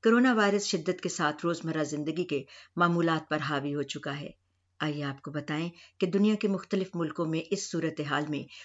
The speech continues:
ہوٹلوں کا استعمال کیسے کیا جا رہا ہے۔ اسرائیل نے منگل کے روز اعلان کیا ہے کہ وہ ہوٹلوں کے خالی کمروں کو کرونا وائرس کے مریضوں کی صحت یابی اور معمول کی طرف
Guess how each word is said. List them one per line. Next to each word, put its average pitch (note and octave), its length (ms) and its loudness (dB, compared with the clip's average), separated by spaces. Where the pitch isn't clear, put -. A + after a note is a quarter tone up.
ہوٹلوں G#3 320 4
کا F3 240 0
استعمال D3+ 460 -2
کیسے D3+ 360 -4
کیا D3 220 -2
جا C3 200 -4
رہا B2+ 160 -4
ہے۔ B2 120 -6
اسرائیل C4 380 6
نے C#4 100 6
منگل A3+ 300 4
کے A#3 140 4
روز F#3+ 220 6
اعلان D3+ 300 2
کیا F3 240 0
ہے G3 80 -2
کہ G3 120 0
وہ F#3 200 2
ہوٹلوں E3+ 300 -4
کے G3+ 120 0
خالی D#3+ 320 0
کمروں D#3 340 -2
کو - 220 -8
کرونا G#3 340 4
وائرس E3 340 0
کے F3 100 0
مریضوں D#3+ 400 0
کی F3 120 -2
صحت D3+ 380 -4
یابی C#3 280 0
اور F3 100 4
معمول E3+ 380 2
کی G#3+ 160 -2
طرف E3 260 -2